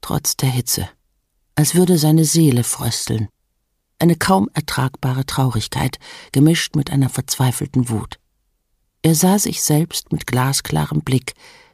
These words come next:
wie er hier im Haus herumschlich und schwitzte, anstatt wie andere Jugendliche seines Alters am Strand zu sein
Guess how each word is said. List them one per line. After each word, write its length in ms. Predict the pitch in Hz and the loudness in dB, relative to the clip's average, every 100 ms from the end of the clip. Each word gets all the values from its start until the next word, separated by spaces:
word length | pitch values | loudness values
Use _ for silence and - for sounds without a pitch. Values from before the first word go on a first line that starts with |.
| _ | _
wie 140 | 135 | 2
er 100 | 135 | 4
hier 380 | 123 - 151 139 | 2 2 2 4
im 180 | 135 120 | 2 2
Haus 260 | 120 139 - | 2 0 0
herumschlich 720 | 117 131 147 - 151 131 - - | -2 2 2 0 -4 -4 -4 -6
und 160 | 135 123 | -6 -4
schwitzte, 560 | - 127 - - 120 113 _ _ _ _ _ - | -4 -4 -4 -4 -4 -6 _ _ _ _ _ -2
anstatt 480 | 135 - 165 160 - - - _ | 0 2 0 0 -10 -20 -20 _
wie 120 | - - | -8 2
andere 320 | 170 175 156 | 4 6 6
Jugendliche 680 | 131 139 151 143 147 - | 4 4 2 0 -2 -2
seines 320 | 135 135 135 - | 0 2 2 2
Alters 420 | 143 151 143 - | 0 0 0 -2
am 140 | 135 | -4
Strand 400 | - - 156 156 | -4 -2 2 2
zu 140 | - 107 | 2 -2
sein 420 | 101 101 95 | -2 -2 -2